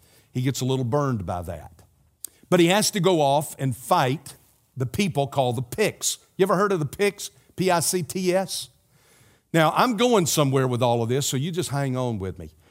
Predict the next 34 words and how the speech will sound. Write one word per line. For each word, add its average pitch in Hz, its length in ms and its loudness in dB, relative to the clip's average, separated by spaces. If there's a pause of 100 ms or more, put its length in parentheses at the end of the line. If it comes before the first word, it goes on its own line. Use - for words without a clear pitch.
(220)
The 147 140 2
Picts - 800 -2 (180)
are 139 160 2
essentially 131 920 -2
the 113 160 -4
Highlanders 110 920 -2
of 113 120 -8
Scotland. - 600 -8 (680)
And 107 120 -6
the 107 100 -2
Highlanders, 139 540 -2
the 98 120 -8
Scottish 143 420 -4
Highlanders 139 560 -2
come 120 220 -6
down 156 300 0
and 120 160 -6
they 101 80 -6
ruin 175 560 0
everything 214 680 0
the 196 100 -2
Romans 160 600 0
tried 131 380 -2
to 123 60 -10
build. 98 280 -12 (680)
So 151 560 2 (360)
he's 240 340 4
got 165 260 2
to 156 80 2
go 143 280 2
and 147 120 -2
deal 143 220 0
with 156 160 -4
them. 185 320 -2